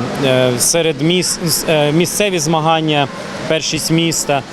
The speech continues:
Тому я думаю, що все буде добре, і всі, е, спортсмени та тренери показують високі результати,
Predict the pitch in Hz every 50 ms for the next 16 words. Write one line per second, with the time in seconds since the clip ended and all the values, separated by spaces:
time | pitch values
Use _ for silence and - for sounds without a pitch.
0 | - - - - 156 160 170 180 185 175 170 160 151 185 180 170 170 151 - -
1 | 156 123 - 170 160 151 151 143 156 143 139 160 185 175 165 156 151 147 139 131
2 | 131 131 131 131 131 123 - - - - 160 165 165 165 151 - - - - -
3 | - - - - - - - - - - - 135 131 135 139 139 139 139 135 135
4 | 131 - - - 160 147 - - - 156 160 170 185 185 170 156 - 147 - 147
5 | 151 147 147 151 170 165 160 143 - 151 151 127 135 127 - 139 - - 160 131
6 | - 151 143 147 123 110 143 143 131 - - 160 170 180 175 175 - 165 156 151
7 | 147 147 143 143 139